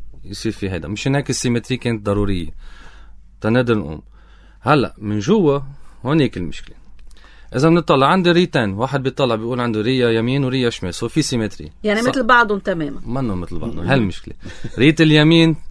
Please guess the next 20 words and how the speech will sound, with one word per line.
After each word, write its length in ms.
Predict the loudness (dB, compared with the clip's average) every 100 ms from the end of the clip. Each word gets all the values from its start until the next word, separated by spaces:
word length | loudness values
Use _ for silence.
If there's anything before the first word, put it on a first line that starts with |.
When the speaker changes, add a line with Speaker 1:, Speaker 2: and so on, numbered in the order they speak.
| -12
Speaker 1:
فيها 280 | -6 0 2
ثلاث 320 | 4 4 4
أجزاء، 420 | 2 -4 -4 -6 -6 -8
ريت 240 | -6 -4 -4
الشمال 360 | -2 0 0
فيها 200 | 0 -2
جزئين، 540 | 0 -4 -4 -2 -2 -2
الجزء 460 | -4 -2 -2 -2
الثالث 500 | -8 0 2 2 -2 -8 -16
ي-، 320 | -6 -4 -2
يعتبر 420 | -2 -2 -2 0 0
هو 140 | -2
القلب، 340 | 0 -2 -2 -6
فات 300 | -6 -4 -4
محله. 400 | -8 -8 -12 -12 -16
Speaker 3:
مهم. 220 | -16 -14 -14 -16 -8
Speaker 1:
عندي 240 | -2 0 2
قلب 300 | 2 0 -2
عملت 340 | -2 -2 -2
الشمال 420 | -8 -2 -2 -2